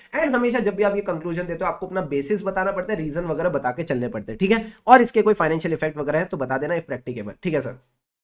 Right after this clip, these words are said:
But सर हमको लगता है मटेरियल मिसस्टेटमेंट नहीं है, डिस्क्लोजर्स मिसिंग है।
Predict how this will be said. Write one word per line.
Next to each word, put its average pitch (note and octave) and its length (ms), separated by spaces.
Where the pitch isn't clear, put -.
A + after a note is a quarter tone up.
But C#4 200
सर C4+ 200
हमको G#3+ 200
लगता A3+ 200
है A3+ 60
मटेरियल G3+ 340
मिसस्टेटमेंट F3+ 460
नहीं D3+ 100
है, - 100
डिस्क्लोजर्स C#4 680
मिसिंग A#3 320
है। - 160